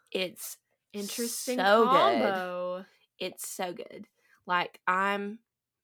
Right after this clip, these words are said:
Speaker 1: invested. I just, I just feel like there's a lot of it that I'm like, "Okay, yeah, this feels like," there's certain points where I've been like, "Oh, this feels like something from The Hunger Games." And then there's other points where I'm like, "Oh, this sounds like it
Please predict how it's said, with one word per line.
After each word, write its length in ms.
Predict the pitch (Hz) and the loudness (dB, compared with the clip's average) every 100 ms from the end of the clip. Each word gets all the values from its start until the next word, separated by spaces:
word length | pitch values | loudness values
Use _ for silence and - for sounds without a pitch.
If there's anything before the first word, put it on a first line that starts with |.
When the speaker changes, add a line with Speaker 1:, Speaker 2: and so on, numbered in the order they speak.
| - | -14
Speaker 1:
invested. 760 | 180 165 151 - - - 196 - - - | -10 -6 -8 -8 -18 -16 -16 -18 -20 -2
I 80 | 262 | 0
just, 260 | 320 339 - - - | 0 -2 -8 -16 -2
I 60 | 240 | -2
just 220 | 302 - | -2 -2
feel 120 | 277 | 0
like 180 | 285 277 | -2 0
there's 180 | 233 226 | 0 0
a 60 | |
lot 300 | 196 190 190 | -2 -2 2
of 140 | 208 208 | 2 2
it 140 | 170 | 0
that 120 | 185 | 0
I'm 160 | 175 175 | 0 0
like, 240 | 156 - | -4 -6
"Okay, 300 | 185 - 180 | -10 -8 -6
yeah, 240 | 180 175 165 | -4 -4 -6
this 200 | 175 - | -8 -14
feels 260 | - 190 196 | -10 -8 -6
like," 180 | 180 - | -8 -4
there's 180 | 202 - | -4 -2
certain 260 | 247 202 | -2 -2
points 400 | 208 196 196 - | -4 -4 -6 -8
where 120 | 190 180 | -4 -4
I've 140 | 185 | -4
been 160 | 185 170 | -10 -10
like, 160 | 143 175 | -14 -14
"Oh, 60 | 170 | -14
this 140 | 165 | -16
feels 200 | - 170 | -12 -10
like 120 | 165 | -10
something 260 | - 185 165 | -10 -8 -8
from 120 | 170 165 | -8 -8
The 60 | |
Hunger 240 | 175 175 - | -8 -10 -8
Games." 380 | 170 165 165 - - - - | -6 -6 -10 -14 -20 -20 -12
And 80 | 175 | -4
then 80 | 185 | -2
there's 180 | 170 170 | -2 -2
other 120 | 175 | -6
points 240 | 175 175 170 | -6 -8 -6
where 80 | |
I'm 60 | 165 | -6
like, 140 | 156 - | -6 -4
"Oh, 140 | 165 | -4
this 160 | 156 - | -4 -8
sounds 280 | - 165 160 | -10 -8 -8
like 220 | 160 - | -8 -10
it 120 | - | -16